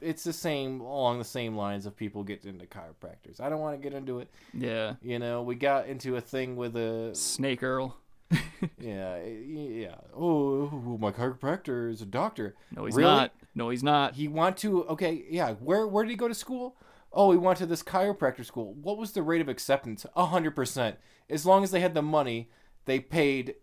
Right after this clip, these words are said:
Speaker 1: they could get a chiropractor license or whatever.
Speaker 2: I
Speaker 1: So
Speaker 2: ju-,
Speaker 1: it
Speaker 2: d-, dog, I'm not fucking with anybody that can print out their diploma.
Speaker 1: No, and get, and,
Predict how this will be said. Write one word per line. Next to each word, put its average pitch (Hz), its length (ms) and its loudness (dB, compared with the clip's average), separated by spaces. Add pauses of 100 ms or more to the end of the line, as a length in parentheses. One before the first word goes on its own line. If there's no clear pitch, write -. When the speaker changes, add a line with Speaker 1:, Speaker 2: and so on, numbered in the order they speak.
(140)
Speaker 1:
they 139 160 -2
could 123 120 -12
get 127 200 2
a 123 120 -10
chiropractor 113 960 -2 (120)
license 107 440 -2
or 104 60 -6
whatever. 95 420 -6 (600)
Speaker 2:
I 160 120 2
Speaker 1:
So - 40 2
Speaker 2:
ju-, 247 140 4
Speaker 1:
it 147 80 -6
Speaker 2:
d-, 190 160 4
dog, 196 220 6
I'm 208 100 4
not 220 120 0
fucking 190 220 2
with 156 160 0
anybody 156 380 2
that 139 140 0
can 123 120 -4
print 143 320 -4
out 131 160 -4
their 127 140 -6
diploma. 117 500 -8 (500)
Speaker 1:
No, 170 480 0
and 165 320 0
get, 151 320 0 (140)
and, 151 340 -2